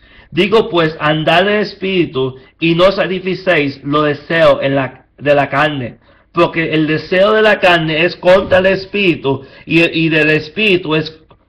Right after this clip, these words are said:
contra la carne, y esto se opone entre sí, para que no hagáis lo que quieres.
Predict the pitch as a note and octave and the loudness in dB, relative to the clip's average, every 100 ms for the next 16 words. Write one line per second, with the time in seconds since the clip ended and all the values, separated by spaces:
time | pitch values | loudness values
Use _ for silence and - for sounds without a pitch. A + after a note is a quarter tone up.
0 | _ F3 F#3 F3+ F#3 F3 F3 E3+ F3 F#3 | _ 2 4 4 2 4 4 4 4 2
1 | D#3 C3+ D3 F3 G#3 G3+ G3 F#3+ F3+ E3 | 0 -2 2 2 2 0 -2 0 2 2
2 | D#3 - F#3+ A3 A3+ G3 F#3+ F#3+ F3+ E3 | 2 4 4 4 2 0 0 0 -2 -2
3 | A3 F3+ D3 C3+ - - - E3 E3 E3 | -4 -2 -4 -6 -14 -10 0 2 2 0
4 | E3+ D#3+ E3+ G3+ G#3+ F3 F3+ F3+ E3 D3+ | -2 2 4 4 4 2 2 2 2 0
5 | C#3+ - - - E3 F3 F3 E3+ - F#3 | -4 -14 -20 0 4 4 2 -2 0 2
6 | G3 D#3+ B2 | 4 2 0